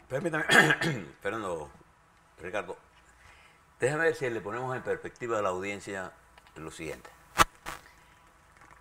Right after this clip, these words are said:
Nosotros, nuestro país, país que, al que tú fuiste presidente y hoy por hoy eres uno de los dirigentes políticos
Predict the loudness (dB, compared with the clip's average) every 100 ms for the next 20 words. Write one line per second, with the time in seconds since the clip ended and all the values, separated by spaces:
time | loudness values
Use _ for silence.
0 | -20 -20 -20 -20 -20 -20 -20 -18 -16 -16
1 | -8 -4 -2 0 0 0 -2 -10 -16 -6
2 | 2 2 2 0 0 0 4 8 12 10
3 | 8 -4 -2 0 6 8 8 4 -20 -20
4 | -20 -20 _ -20 _ -20 -20 -14 -14 -6
5 | -6 -4 -2 -2 -2 -6 -4 -2 2 4
6 | 4 2 -6 -6 -6 -10 -10 _ _ _
7 | _ -20 _ _ -14 -6 -4 -2 -2 0
8 | 0 0 -2 -2 -2 -4 -6 -6 -6 -6
9 | -6 -6 -6 -6 -8 -12 -12 -12 -14